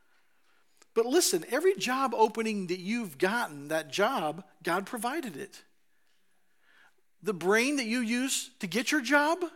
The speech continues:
God made it. The people that God put into position to think you were awesome enough to hire, God made them. I mean, if you think about it, folks, everything, uh, comes back to the fact that God is providing for us.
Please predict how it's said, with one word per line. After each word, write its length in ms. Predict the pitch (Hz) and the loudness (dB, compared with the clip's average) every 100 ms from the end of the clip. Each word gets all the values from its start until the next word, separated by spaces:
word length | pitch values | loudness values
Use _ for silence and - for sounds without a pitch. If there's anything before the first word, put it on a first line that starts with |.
| - _ _ _ _ _ | -18 _ _ _ _ _
God 320 | 139 185 220 240 | 0 4 4 2
made 260 | 277 349 | -2 -2
it. 280 | - - - - _ _ _ _ _ _ _ _ _ _ _ _ _ - | -2 -10 -16 -18 _ _ _ _ _ _ _ _ _ _ _ _ _ -8
The 100 | 226 | 2
people 220 | 311 302 | 4 4
that 80 | 240 | 4
God 320 | 226 254 240 | 4 4 2
put 220 | - 269 | -4 -2
into 160 | 247 214 | -2 -2
position 540 | 190 170 226 - 262 | -2 2 2 2 0
to 80 | 180 | -2
think 280 | 226 233 214 | -2 -8 -6
you 140 | 240 | 2
were 200 | 220 196 | 4 6
awesome 380 | 185 220 220 220 | 4 2 0 -2
enough 300 | 208 220 - | 0 0 0
to 80 | 160 | -2
hire, 420 | 185 226 302 392 - _ _ _ _ - | 0 0 0 -4 -8 _ _ _ _ -12
God 240 | 147 170 214 | 2 2 2
made 340 | 262 349 415 | 2 2 2
them. 300 | 262 185 135 - _ - _ _ _ _ - | 0 -2 -6 -20 _ -20 _ _ _ _ -6
I 60 | 262 | 2
mean, 80 | |
if 80 | 311 | 4
you 60 | 262 | 6
think 220 | 269 381 | 6 8
about 200 | 349 240 | 10 8
it, 40 | |
folks, 300 | 214 254 254 349 | 8 2 2 0
everything, 760 | 302 349 359 - 190 190 330 339 - - - - _ - | 2 6 4 4 -2 -2 -2 -8 -18 -20 -20 -20 _ -2
uh, 180 | 214 240 - | -2 -2 -4
comes 400 | - 311 349 233 | 0 2 2 4
back 320 | 220 262 302 | 4 4 0
to 80 | 320 | -4
the 100 | 339 | 0
fact 300 | 240 220 302 | 4 4 2
that 160 | 220 | -2
God 240 | 170 165 220 | 0 0 0
is 100 | 233 | -2
providing 600 | 294 233 269 320 320 285 | -4 -2 -2 -2 -4 -4
for 300 | - 226 160 | 0 2 2
us. 400 | 123 - - | -2 -4 -6